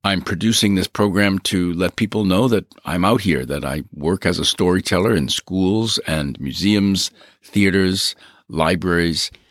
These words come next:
And it's probably worth stating specifically that when I work with children, I have many wonderful stories that I tell, but the stories such as you heard today are not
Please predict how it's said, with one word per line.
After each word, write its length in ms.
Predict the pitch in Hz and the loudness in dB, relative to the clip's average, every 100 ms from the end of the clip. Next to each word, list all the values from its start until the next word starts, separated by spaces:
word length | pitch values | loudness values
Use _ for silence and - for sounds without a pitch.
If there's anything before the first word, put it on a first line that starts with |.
| _ - _ _ _ _ - | _ -20 _ _ _ _ -2
And 180 | 120 110 | 0 2
it's 140 | - | -2
probably 400 | - 139 131 117 | -2 -2 0 0
worth 300 | 107 117 104 | 0 0 0
stating 520 | - - 123 113 110 | -2 0 2 2 0
specifically 560 | 101 - 107 113 113 110 | -4 -4 -2 -2 0 -2
that 160 | 98 71 | -2 -4
when 180 | 95 104 | -4 -4
I 100 | 95 | -4
work 340 | 110 123 - | 0 0 0
with 200 | 98 - | -8 -4
children, 440 | - 147 117 90 - - - - _ - | 0 2 2 -2 -4 -18 -20 -20 _ -4
I 360 | 110 101 95 - | -2 0 -4 -6
have 280 | - 107 101 | -2 -2 -2
many 260 | - 151 139 | -4 0 2
wonderful 420 | 107 139 165 101 | 2 2 2 -2
stories 380 | 101 110 95 87 | -2 0 0 -2
that 120 | 98 | -4
I 100 | 80 | -6
tell, 400 | - - 80 78 - | -6 -2 -2 -2 -4
but 240 | 87 - | -4 -4
the 240 | - 82 - | -4 -4 -4
stories 400 | - 117 107 - | -2 2 2 -2
such 360 | - 104 - | -2 -2 0
as 160 | 90 - | -2 -2
you 100 | 85 | -4
heard 220 | 92 80 | -4 -4
today 480 | - 95 123 95 92 | -2 0 2 2 -2
are 280 | 87 90 76 | -4 -6 -4
not 320 | 98 82 | -2 -2